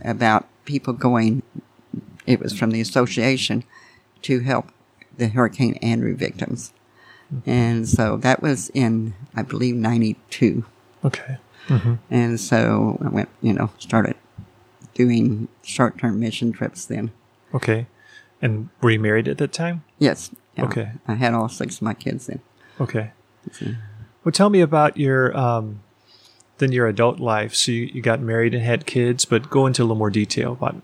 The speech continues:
Speaker 2: how that all happened.
Speaker 1: Well, I met my husband when I was in high school, and, uh, things weren't perfect because he was married at the time. His wife was in a, a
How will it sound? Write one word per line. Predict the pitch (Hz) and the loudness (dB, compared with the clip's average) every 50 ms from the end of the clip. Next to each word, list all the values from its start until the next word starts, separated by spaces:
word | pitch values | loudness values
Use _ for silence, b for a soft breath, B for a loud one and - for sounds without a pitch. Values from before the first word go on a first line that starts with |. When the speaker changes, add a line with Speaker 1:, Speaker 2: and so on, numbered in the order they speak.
| _ _ - - - - | _ _ -20 -20 -16 -6
Speaker 2:
how | - 120 113 | -2 -2 0
that | 101 107 104 107 | 0 0 0 0
all | 110 110 | -2 -2
happened. | 104 - - - - - 113 - - - _ _ B B B B B B B B B B B _ _ - | -2 -4 -6 -6 -6 -10 -10 -12 -14 -20 _ _ B B B B B B B B B B B _ _ -4
Speaker 1:
Well, | - 139 156 165 170 185 190 185 - | 0 2 2 4 4 4 4 4 2
I | - 170 160 | 2 0 0
met | 156 151 147 156 156 156 165 180 - - | -2 -2 -2 0 0 0 0 0 -2 -2
my | 170 156 147 | -4 -4 -2
husband | 156 156 151 156 151 131 107 147 139 120 | 0 0 0 0 0 0 -2 0 0 0
when | 110 113 | 0 0
I | 117 113 110 | 0 0 0
was | 113 117 - | -2 -2 -2
in | 110 131 | -2 -2
high | 123 127 101 110 | 2 2 2 2
school, | 107 - - - 117 107 98 117 139 170 - - - - _ _ _ _ _ B B B B B B B B B _ - | 0 -2 -4 -4 -2 0 2 0 0 0 -2 -6 -14 -18 _ _ _ _ _ B B B B B B B B B _ 2
and, | - 131 127 123 120 120 120 120 120 117 117 113 113 117 110 | 4 4 4 4 4 2 0 0 -2 -2 -2 -2 -2 -2 -2
uh, | 110 110 113 110 131 - _ _ _ _ _ _ _ _ _ _ _ _ _ _ _ _ | -2 -2 -4 -6 -10 -16 _ _ _ _ _ _ _ _ _ _ _ _ _ _ _ _
things | - 117 120 127 139 147 135 - - | 0 2 2 2 2 0 -2 -4 -4
weren't | - - - - - - _ _ | -2 0 0 -2 -4 -8 _ _
perfect | - - - 104 107 - - 131 - - 110 - _ - | -4 0 2 2 2 2 0 -2 -2 -6 -14 -18 _ -8
because | 131 - - - - 107 110 113 110 - | -8 -8 -4 -2 -2 -2 -2 -2 -2 0
he | - 127 | 0 0
was | 123 135 135 139 - | 0 -2 -4 -6 -2
married | 120 117 110 117 117 107 | 0 0 2 2 0 0
at | 107 107 - | -2 -4 -6
the | - | -10
time. | - - - 104 98 92 110 107 131 139 | -6 -2 -2 0 0 0 0 -2 -2 -2
His | 127 110 98 - - | -2 -4 -4 -4 -4
wife | 110 107 107 117 - - | -2 -2 -2 -2 0 0
was | 113 117 117 - | 0 0 0 0
in | - 110 110 98 | -2 0 0 0
a, | 92 101 107 113 - - _ _ _ _ _ - | 0 -2 -2 -4 -6 -10 _ _ _ _ _ -8
a | - - | -6 -6